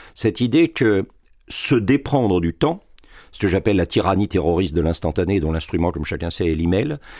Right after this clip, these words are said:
Et je recommande beaucoup dans les entreprises une maîtrise des sphincters emailesques, parce que je trouve qu'il y a là une manière de, d'emmerder, c'est le cas de le dire, les écrans de tous ces petits camarades quand on n'arrive pas à trouver soi-même ses solutions. Euh,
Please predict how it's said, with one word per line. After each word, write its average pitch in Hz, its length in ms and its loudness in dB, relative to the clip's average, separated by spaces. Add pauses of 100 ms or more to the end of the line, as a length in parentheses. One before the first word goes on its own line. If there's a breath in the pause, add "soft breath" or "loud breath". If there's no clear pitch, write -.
(160 loud breath)
Et 95 80 -2
je 90 80 0
recommande 139 400 0
beaucoup 156 260 0
dans 143 80 0
les 120 140 0
entreprises 127 480 -2
une 107 180 0
maîtrise 139 440 -2
des 101 80 0
sphincters 110 500 -2
emailesques, 90 460 -2
parce 82 200 -6
que 98 140 -6
je 92 100 -6
trouve 113 220 -6
qu'il - 140 -6
y - 20 2
a 92 40 0
là 98 180 0
une 80 140 -4
manière 104 420 0
de, 87 180 -2 (400 loud breath)
d'emmerder, 113 540 2
c'est 90 120 -2
le 85 60 -2
cas 98 100 0
de 92 80 0
le 92 80 2
dire, 95 280 2 (240 loud breath)
les 90 200 2
écrans 107 240 0
de 90 80 2
tous 127 140 0
ces - 140 -2
petits 87 160 -10
camarades 104 460 2
quand 82 140 -2
on 92 40 2
n'arrive 87 240 0
pas 95 100 0
à 90 40 -2
trouver 87 220 -4
soi-même 95 320 0
ses 85 140 -4
solutions. 98 460 -4 (420 loud breath)
Euh, 107 360 2